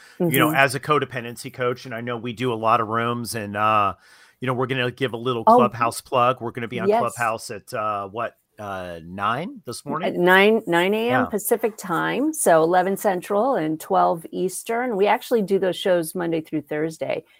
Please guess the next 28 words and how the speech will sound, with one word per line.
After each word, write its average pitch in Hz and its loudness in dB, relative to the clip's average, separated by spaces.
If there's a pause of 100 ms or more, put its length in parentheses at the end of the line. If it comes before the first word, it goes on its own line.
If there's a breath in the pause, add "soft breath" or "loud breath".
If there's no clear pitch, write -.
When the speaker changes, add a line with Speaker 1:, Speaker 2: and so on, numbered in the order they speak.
(120 soft breath)
Speaker 2:
and 165 0
Speaker 1:
Yeah. 175 4
Speaker 2:
they 185 4
are 170 2
amazing. 151 -2
We 147 -4
have 151 -8
lots 151 0
and 170 -4
lots 156 -6
of 147 -10
people 160 -2 (260 soft breath)
in 170 2
the 175 4
room, 170 0
and 156 -2
we 160 0
have 156 -4
beautiful 165 0
discussions 160 -2
about - -2
this - -4
so 220 8
that 196 4
we 196 4
can 175 -2
all 165 2
walk 147 -2